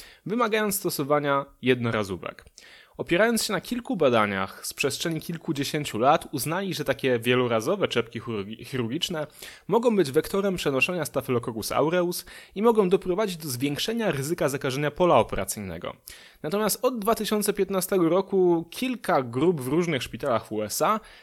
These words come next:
którym nie podobało się to, że nie mogą nosić swoich kolorowych czepków, za które zapłacili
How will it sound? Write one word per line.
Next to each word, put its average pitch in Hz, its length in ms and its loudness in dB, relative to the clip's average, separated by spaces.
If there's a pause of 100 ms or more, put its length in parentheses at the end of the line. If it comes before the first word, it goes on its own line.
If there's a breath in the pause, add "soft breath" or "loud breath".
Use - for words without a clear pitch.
którym 185 420 2
nie 175 120 4
podobało 151 540 6
się 123 120 -4
to, 110 140 0
że 104 100 -6
nie 107 100 -2
mogą 117 220 2
nosić 127 320 -2
swoich 139 220 -2
kolorowych 151 560 2
czepków, 143 380 -4
za 120 80 -2
które 120 280 0
zapłacili 110 680 -2